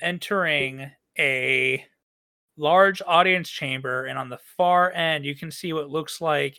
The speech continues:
a throne, a set of thrones for what would be, like, a family of royals, the king, the queen, any children they would have.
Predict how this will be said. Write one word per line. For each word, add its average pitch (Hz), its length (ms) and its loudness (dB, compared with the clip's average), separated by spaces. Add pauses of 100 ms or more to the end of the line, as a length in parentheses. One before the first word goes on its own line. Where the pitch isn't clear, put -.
a 135 200 0
throne, 143 960 0 (680)
a 151 100 2
set 202 180 6
of 196 160 2
thrones 139 920 -2 (400)
for 160 140 -2
what 151 80 4
would 151 100 0
be, 151 180 0
like, 143 160 0
a 139 60 -4
family 156 340 0
of 135 180 -4 (440)
royals, 160 420 2
the 135 100 -10
king, 156 460 -2
the 143 80 -12
queen, 143 500 -4
any 139 220 -6
children 147 320 -4
they 135 100 -4
would 131 140 -6
have. 120 460 -6